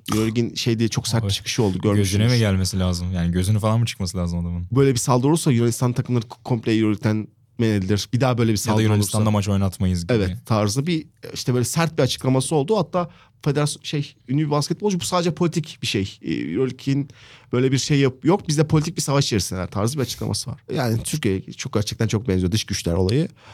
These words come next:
Speaker 1: E, burada ise işte biraz bence o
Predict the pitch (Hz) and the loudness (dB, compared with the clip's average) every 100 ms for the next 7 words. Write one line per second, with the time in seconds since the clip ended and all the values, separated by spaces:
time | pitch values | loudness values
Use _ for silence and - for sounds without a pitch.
0 | - - - 127 127 160 214 190 - 226 | -20 -10 2 2 6 6 6 4 4 2
1 | 208 - 208 185 _ _ - 175 180 - | 2 2 0 -2 _ _ 2 4 4 0
2 | - 156 156 160 | -2 -2 -2 -2